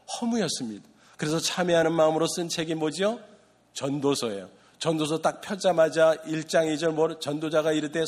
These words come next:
솔로몬이 이르되, "헛되고 헛되며 헛되고 헛되니 모든 것이 헛되도다." 한 절에 헛되다는 말이 몇 번 나왔다고요?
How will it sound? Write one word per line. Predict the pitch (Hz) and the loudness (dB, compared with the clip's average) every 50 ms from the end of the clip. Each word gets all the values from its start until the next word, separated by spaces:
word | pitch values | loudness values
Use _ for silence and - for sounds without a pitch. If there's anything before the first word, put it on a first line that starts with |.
| - | -4
솔로몬이 | - 190 185 165 160 156 151 156 160 | -6 -8 -6 -4 -2 -2 -2 -2 -2
이르되, | 156 156 147 165 165 170 165 - - - - - - - | -4 -4 -4 -2 -2 -2 -4 -6 -14 -20 -20 -14 -8 -8
"헛되고 | 190 185 - - 180 165 160 160 | -8 -6 -4 -2 0 2 2 2
헛되며 | 151 160 - 170 160 165 160 160 | 2 2 -2 -2 0 0 0 0
헛되고 | 156 165 156 - 170 165 156 156 | 0 -2 -4 -6 -4 -2 0 0
헛되니 | 156 156 170 160 156 156 151 | 0 -2 -2 -4 -2 -4 -4
모든 | 135 135 143 151 151 151 151 | -2 -2 -2 -2 -2 -2 -2
것이 | 139 143 139 - 139 | -2 -2 -4 -2 -4
헛되도다." | 131 - 185 190 - - - - 214 190 208 208 185 226 233 254 262 - - - - - - - _ _ _ _ _ _ | -4 -4 -4 -6 -6 -4 0 0 2 4 4 6 8 8 8 8 6 0 -8 -18 -20 -20 -20 -20 _ _ _ _ _ _
한 | - - - - 269 285 277 285 269 | -4 -2 0 2 2 4 4 6 4
절에 | 233 247 240 226 220 240 269 277 269 - - - - - | 6 6 6 6 8 6 6 6 4 0 -6 -14 -8 -4
헛되다는 | 254 233 247 254 226 214 208 208 208 | -4 -2 0 2 4 4 4 4 4
말이 | 196 190 190 196 | 4 4 4 2
몇 | 190 147 151 156 - | 2 0 0 0 0
번 | 202 185 180 | 0 2 4
나왔다고요? | 165 151 143 135 - 143 131 127 143 180 240 | 4 4 4 4 2 0 0 0 0 -4 -4